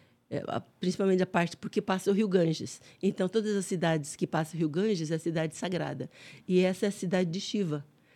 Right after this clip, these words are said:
Shiva é o deus destruidor, faz parte da trindade, eh, hindu, né? E,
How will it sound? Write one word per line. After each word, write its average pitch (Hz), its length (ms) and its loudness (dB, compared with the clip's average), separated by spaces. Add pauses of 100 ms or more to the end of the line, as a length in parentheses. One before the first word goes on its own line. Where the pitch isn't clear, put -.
(120)
Shiva 190 320 4
é 196 120 6
o 196 100 6
deus 185 460 6
destruidor, 160 720 2
faz 151 280 0
parte 165 320 0
da 156 140 0
trindade, 143 720 0 (960)
eh, 143 1200 -6
hindu, 170 340 4
né? 170 260 2 (360)
E, 139 320 -4